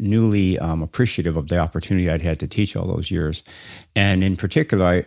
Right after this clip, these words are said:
I used to teach this, uh, Russian class. It was the, the Russian short story and translation. And that was always the best class I taught. It was, it just was, uh, you know, to have eighteen or twenty young writers in there hungry for craft, hungry to figure out how to make their stories better.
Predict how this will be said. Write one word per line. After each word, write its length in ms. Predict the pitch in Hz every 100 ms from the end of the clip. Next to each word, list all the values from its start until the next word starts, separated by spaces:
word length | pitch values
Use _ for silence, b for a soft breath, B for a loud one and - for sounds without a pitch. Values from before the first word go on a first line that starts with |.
| -
I 40 |
used 240 | 92 101 -
to 80 | 85
teach 320 | - 92 -
this, 340 | 87 - - -
uh, 280 | 80 - -
Russian 400 | 117 131 - 85
class. 320 | - - -
It 80 | 69
was 160 | 71 -
the, 100 | 76 -
the 100 | 87
Russian 320 | 90 90 101
short 280 | 90 92 82
story 300 | - 87 82
and 80 | 82
translation. 680 | - 80 - 87 85 - - B B -
And 120 | 104
that 120 | 117
was 100 | 101
always 300 | 104 98 85
the 80 | 90
best 340 | 78 92 85
class 240 | - 64 -
I 80 | 58
taught. 300 | - 82 -
It 60 |
was, 180 | 87 85 -
it 100 | -
just 300 | - 95 -
was, 180 | 82 85
uh, 240 | 73 71 - B B B B B - -
you 80 | 101
know, 120 | 90
to 60 | 85
have 120 | 85
eighteen 380 | 98 95 101 85
or 60 |
twenty 540 | 82 - 85 85 76 76
young 220 | 95 82
writers 320 | 80 87 87 87
in 80 |
there 160 | 85 80
hungry 640 | - 101 98 95 92 92 -
for 180 | - 76
craft, 520 | - - 85 82 80
hungry 260 | - 95 87
to 60 | 80
figure 300 | - 90 85
out 160 | 80
how 120 | - 87
to 60 |
make 160 | 82 82
their 140 | 82
stories 340 | - - 80 80
better. 320 | 80 80